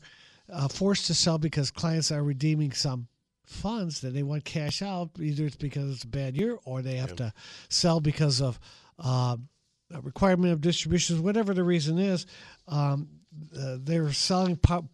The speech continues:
Speaker 1: positions that have made <laughs> gains, so there could be capital gains. So even though the fund has lost money,
Speaker 2: <laughs> You're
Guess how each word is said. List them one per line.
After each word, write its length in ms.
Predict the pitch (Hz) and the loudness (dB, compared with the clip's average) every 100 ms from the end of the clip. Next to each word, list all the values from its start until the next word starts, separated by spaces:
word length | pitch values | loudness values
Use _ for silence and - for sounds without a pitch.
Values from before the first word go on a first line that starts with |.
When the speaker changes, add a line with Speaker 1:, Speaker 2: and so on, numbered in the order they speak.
| _ | _
Speaker 1:
positions 460 | - 160 185 160 151 | -4 0 0 -2 -2
that 160 | 156 143 | 0 0
have 160 | 151 147 | 2 2
made 220 | 151 135 | 0 0
<laughs> 180 | 151 - | -4 -2
gains, 320 | 190 151 - - 156 147 185 | -4 -4 -8 -8 -8 -6 -6
so 200 | - 196 | -4 -4
there 120 | 185 | -2
could 120 | 190 | -2
be 80 | 185 | -4
capital 460 | 185 165 151 170 160 | 0 0 0 -2 -4
gains. 420 | 143 156 131 120 | 0 2 2 -2
So 180 | - 139 | -4 0
even 220 | 170 185 | 0 2
though 120 | 190 | 4
the 100 | 170 | 4
fund 340 | - - 180 190 | 2 2 2 4
has 200 | 175 143 | 2 4
lost 360 | 156 147 143 | 2 2 0
money, 340 | 139 135 127 127 | -2 -2 0 0
Speaker 2:
<laughs> 40 | |
You're 100 | 220 | 0